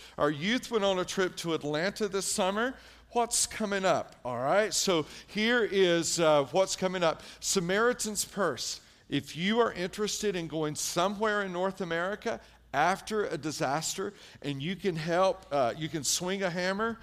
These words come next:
I've helped, and so if I can do it, you can do it. Uh, you can swing a hammer. This doesn't mean you're going to. This means you're interested if you sign up on your connection card. Here's a brand new opportunity we're looking at in two thousand fifteen,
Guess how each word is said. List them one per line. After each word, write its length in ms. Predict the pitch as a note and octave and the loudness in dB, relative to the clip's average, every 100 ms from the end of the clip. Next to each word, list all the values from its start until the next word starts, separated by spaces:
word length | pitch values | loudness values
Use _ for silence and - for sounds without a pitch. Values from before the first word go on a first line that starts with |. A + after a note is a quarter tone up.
| - - | -16 -6
I've 240 | C#3+ E3 E3+ | 2 2 4
helped, 480 | F#3 A3 - - - | 4 4 2 -8 -10
and 120 | C#3+ | -6
so 220 | - E3 | 2 4
if 160 | D3 D#3 | 4 2
I 140 | D#3 | 0
can 180 | F#3+ G3 | 0 -2
do 220 | F3 G3+ | 0 0
it, 120 | A3+ - - | 0 -4 -10
you 200 | C3+ F#3+ | -4 -2
can 180 | A3 F3+ | 0 2
do 200 | G3+ A#3 | 4 4
it. 140 | B3+ - - - | 2 0 -16 0
Uh, 320 | - D#3 D3 C#3+ - - | 6 8 8 4 -6 -6
you 100 | F3 | -2
can 140 | F3+ | 0
swing 380 | - - G#3+ A3 | 0 0 0 0
a 100 | G3 | 0
hammer. 520 | F3 G3+ A3 B3 B3+ - - | 2 2 4 2 0 -4 -2
This 160 | G3+ | 2
doesn't 300 | A3+ G#3 G3 | 2 2 0
mean 140 | F#3+ F3 | -2 -2
you're 100 | E3 | 2
going 400 | E3+ G3 B3 A3+ | 4 6 4 2
to. 260 | A#3+ A#3 | -2 -2
This 240 | G3 F#3 F3+ | -2 -4 -2
means 180 | G3 | -2
you're 140 | E3+ E3 | -4 -2
interested 580 | F#3+ A#3 A#3+ - A3+ G3 | -2 -2 -2 0 0 -2
if 140 | - | -4
you 80 | F#3 | -4
sign 320 | - F#3 F#3 | 0 2 4
up 180 | F#3+ G3 | 2 0
on 140 | F#3 | -2
your 80 | F3+ | -4
connection 640 | - F3 F3+ F3+ - F#3 | -4 -2 -2 -2 -6 -8
card. 400 | F#3 G3 G3+ G#3+ - - - - - | -2 2 2 0 -6 -20 -20 -20 -20
Here's 320 | - B3+ D4 | -6 -2 0
a 80 | D4+ | 0
brand 540 | F#3+ D#3+ F3 F#3+ G3+ F#3+ | -2 0 2 2 0 0
new 180 | G3+ | 4
opportunity 760 | F3 E3+ E3+ D#3+ F3 E3+ D3+ C#3+ | 4 4 0 -4 -4 -2 -2 -2
we're 140 | C3+ | -2
looking 380 | D3 F3 G3 D#3+ | 0 0 -2 -2
at 200 | D3 D3 | 0 -2
in 120 | C#3+ | -6
two 160 | E3 E3 | -6 -4
thousand 440 | E3 C#3+ C#3 D3 | 0 0 -2 -10
fifteen, 580 | A#2+ D3+ - E3 D3 A#2+ | -8 -8 -6 -6 -6 -6